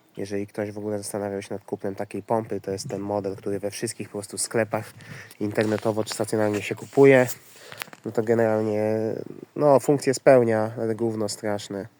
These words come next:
Bardzo, bardzo szybko rdzewieje. To jest żeliwo, które w ogóle w środku jest niepokryte niczym.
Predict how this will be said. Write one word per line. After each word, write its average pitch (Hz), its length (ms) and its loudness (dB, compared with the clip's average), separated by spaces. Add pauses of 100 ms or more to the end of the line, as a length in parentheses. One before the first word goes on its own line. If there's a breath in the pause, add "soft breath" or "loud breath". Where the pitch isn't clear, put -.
(480 soft breath)
Bardzo, 104 300 -2
bardzo 104 300 -2
szybko 107 360 -2
rdzewieje. 113 760 4
To 110 80 -4
jest 104 180 -2
żeliwo, 110 440 -2
które 107 240 -6
w 107 60 -4
ogóle 107 220 0
w - 80 -8
środku 127 420 2
jest 110 200 0
niepokryte 120 600 -2
niczym. 117 460 -2